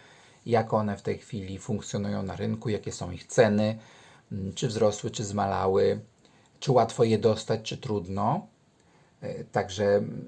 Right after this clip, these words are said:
będzie za jakiś czas ten filmik na temat kryptoznaczków. A dzisiaj wam pokazuję,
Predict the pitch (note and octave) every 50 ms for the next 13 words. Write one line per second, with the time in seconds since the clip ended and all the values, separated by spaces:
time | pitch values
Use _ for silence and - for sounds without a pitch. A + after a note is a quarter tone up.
0 | - - - - G#2 G2+ G2+ G#2 G#2+ G2+ G#2 G2 F#2+ F2+ G2+ G2+ A2 G2+ B2+ A#2
1 | - - - - - - A2+ F#2+ F#2 - - - - E2+ E2 F2+ - - - -
2 | - B2+ A#2 G2 G#2 - G#2+ G#2 - A2 F#2+ F2 - - - A#2 - - G2 -
3 | - E2+ E2 - - - - - - _ _ _ _ _ _ _ _ - - -
4 | _ - - E3+ G3 G3+ F3 A2+ A#2+ A#2+ - C#3 B2+ A#2 A2 G#2+ G#2+ G#2+ G#2+ G2
5 | - A2 F#2 F2 F2+ F2+ E2+ E2+ E2+ E2+ F2